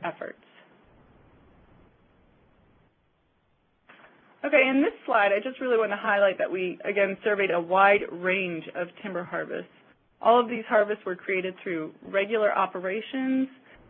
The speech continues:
uh, and none were planted restorations. You can see here that the timber harvest varied in age,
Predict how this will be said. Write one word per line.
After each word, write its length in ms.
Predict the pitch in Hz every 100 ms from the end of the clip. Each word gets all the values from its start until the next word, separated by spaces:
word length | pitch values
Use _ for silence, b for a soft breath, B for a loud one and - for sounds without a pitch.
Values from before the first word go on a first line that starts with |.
| -
uh, 20 | 196
and 400 | 185 - 208 220
none 280 | 226 240
were 100 | 226
planted 400 | 214 - 208 190
restorations. 840 | 180 175 - - - - - - -
You 80 | 208
can 240 | 208 220 214
see 100 | 220
here 240 | 220 196 196
that 260 | 185 170
the 260 | 180 160 - -
timber 180 | 214 208
harvest 300 | 196 185 185
varied 280 | 185 180 165
in 160 | 156 -
age, 380 | 202 196 196 190